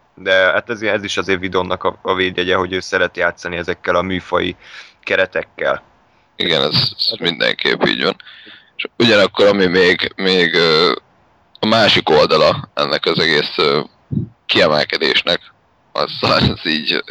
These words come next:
Speaker 2: érdemleges fogalmazás. Tehát ugye, ugye ez a, ez egy könnyedebb, ö,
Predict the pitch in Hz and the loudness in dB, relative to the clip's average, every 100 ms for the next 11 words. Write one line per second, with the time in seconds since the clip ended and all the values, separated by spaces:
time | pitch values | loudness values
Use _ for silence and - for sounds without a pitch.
0 | - 95 80 73 101 65 - 71 78 73 | -2 -2 -2 -4 -4 -2 -2 2 0 0
1 | 78 78 - - - - - - 101 110 | 0 0 -2 -10 -18 -16 -12 -2 0 4
2 | 104 98 98 98 92 87 - 98 90 117 | 4 6 6 4 4 4 4 2 2 2
3 | 107 78 78 76 - 78 78 80 | 2 2 2 2 2 2 4 4